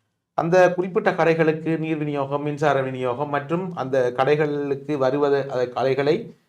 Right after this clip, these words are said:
எங்களுடைய ஆலயத்தின் கடற்கரை பக்கமாக நகர்த்தி வருவதற்கான ஒரு பாதை அமைப்பு செய்யப்படுதல் போன்ற விடயங்கள் தொடர்பாக எங்கள், நாங்கள் தொல்பொருள் திணைக்களத்தின் உயரதிகாரியினால் அழைத்து விளக்கப்படுத்தப்பட்டோம்.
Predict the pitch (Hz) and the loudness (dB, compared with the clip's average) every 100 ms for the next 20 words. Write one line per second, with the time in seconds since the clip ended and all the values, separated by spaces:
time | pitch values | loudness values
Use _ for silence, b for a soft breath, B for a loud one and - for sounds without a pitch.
0 | - 127 143 139 127 143 160 156 160 165 | -8 0 4 6 6 8 6 4 0 -4
1 | - 160 165 190 190 185 165 175 165 151 | -2 -2 0 2 2 2 0 2 4 4
2 | 143 123 135 120 170 202 - _ _ _ | 2 0 -2 -2 -4 -4 -8 _ _ _
3 | - 147 170 175 170 160 156 156 147 143 | 0 4 6 6 4 4 4 4 2 4
4 | 143 135 127 123 165 175 185 160 131 123 | 2 2 0 0 4 6 6 4 2 -4
5 | 123 - - 131 123 117 113 127 123 127 | -6 -6 -2 -2 0 -2 0 -2 -2 -4
6 | 123 120 143 139 120 120 110 110 151 170 | -2 4 4 4 0 0 2 0 0 -2
7 | 139 127 - 127 131 127 123 - 131 127 | -2 -6 -2 -2 0 -2 -4 -6 -2 -2
8 | 117 117 120 113 120 117 117 b b b | -4 -8 -6 -8 -8 -14 -16 b b b
9 | 131 139 139 127 131 120 117 131 156 147 | 0 2 2 0 0 0 0 0 -2 -2
10 | - 127 127 - 147 143 123 113 127 143 | 0 0 0 -2 0 0 0 -2 0 0
11 | 123 107 - 101 - - | -2 -12 -12 -14 -8 -8